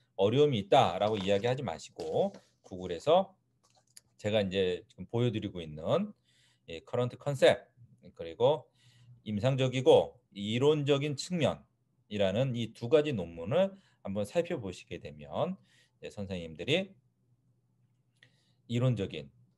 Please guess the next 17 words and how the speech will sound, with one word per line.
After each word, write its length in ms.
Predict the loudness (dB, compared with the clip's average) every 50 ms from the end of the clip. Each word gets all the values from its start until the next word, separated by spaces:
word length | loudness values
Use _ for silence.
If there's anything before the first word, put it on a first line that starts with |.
| -20 -20
예, 240 | -20 -20 -20 -20 -20
또 100 | -20 -20
최근에 580 | -14 -10 -8 -6 -6 -6 -6 -6 -6 -6 -6 -6
이런 200 | -6 -8 -8 -8
경향들을 560 | -8 -6 -2 0 0 0 -2 -4 -8 -10 -10
살펴보시게 640 | -10 -10 -12 -10 -10 -12 -12 -12 -14 -14 -14 -14 -12
될 160 | -12 -14 -14
것입니다. 560 | -14 -16 -16 -16 -18 -18 -16 -14 -14 -16 -16
치료도 800 | -12 -8 -6 -4 -4 -2 2 2 4 6 6 6 6 4 2 -6 -20 -20 -20 -20 -20
이렇게 160 | _ -14 -12
시간이 440 | -12 -8 -2 0 2 2 2 0 -4
지나면 640 | -6 -4 -2 -2 -2 0 0 2 2 2 2 0 -4 _ _ _ _ _ -8
계속해서 560 | -6 -6 -4 -4 -6 -6 -2 -2 -2 -2 -2
변화가 460 | -2 -2 0 4 4 6 6 4 4
되게 220 | 2 0 -6 -8 -10
되거든요. 800 | -14 -16 -16 -18 -20 -20 -20 -20 -14 -10 -8 -8 -8 -8 -10 _ _ _ _ _ _
그래서 420 | -18 -14 -6 -2 -2 -2 -2 -4